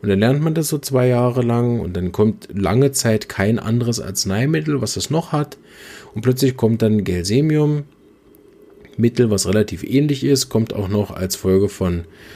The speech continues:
äh, schlechter Nachricht, was Ignatia auch hat und so, äh, relativ ähnlich. Und dann, ja, Gelsemium seufzt auch nach jedem Satz. Und dann denkt man, hä?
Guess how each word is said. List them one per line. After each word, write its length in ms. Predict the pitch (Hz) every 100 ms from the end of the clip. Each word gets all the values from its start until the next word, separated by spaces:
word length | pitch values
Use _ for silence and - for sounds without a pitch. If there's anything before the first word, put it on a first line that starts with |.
| - - - -
äh, 720 | 92 95 87 90 90 87 87
schlechter 400 | - 107 101 107
Nachricht, 520 | 95 143 147 147 135
was 100 | 101
Ignatia 500 | 90 90 92 95 110
auch 220 | 147 147
hat 280 | 139 135 131
und 220 | - 113
so, 280 | 113 117 117 113 101
äh, 280 | 95 92
relativ 360 | 104 113 110 92
ähnlich. 280 | 90 147 135
Und 80 | 120
dann, 220 | 113 - - - -
ja, 240 | 113 120
Gelsemium 680 | - 104 107 101 110 117 107
seufzt 380 | 98 101 98 -
auch 220 | 98 87
nach 160 | 98 87
jedem 260 | 82 85
Satz. 280 | 80 - -
Und 80 | 82
dann 80 | 87
denkt 200 | 92 92
man, 160 | 95
hä? 240 | 82 98